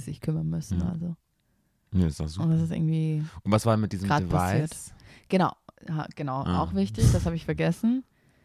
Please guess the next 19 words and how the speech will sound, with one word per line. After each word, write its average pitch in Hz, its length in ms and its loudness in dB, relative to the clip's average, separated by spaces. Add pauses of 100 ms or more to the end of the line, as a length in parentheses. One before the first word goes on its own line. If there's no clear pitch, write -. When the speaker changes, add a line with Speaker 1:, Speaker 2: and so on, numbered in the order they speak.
(220)
Speaker 1:
Also 160 260 -6
dieses, 175 440 -4 (640)
dann 175 560 0
vor 180 140 4
ein 175 120 6
paar 170 400 2
Tagen 175 600 4
kam 175 260 -2
halt 170 180 -2 (160)
raus 151 800 2
oder 165 160 2
hat 156 380 0
Kanye 170 680 -2 (600)
verlautbart, 156 760 -2
warte 175 160 -10
mal 175 140 -10
kurz, - 300 -16 (640)
dass, 180 400 -4
äh, - 220 -4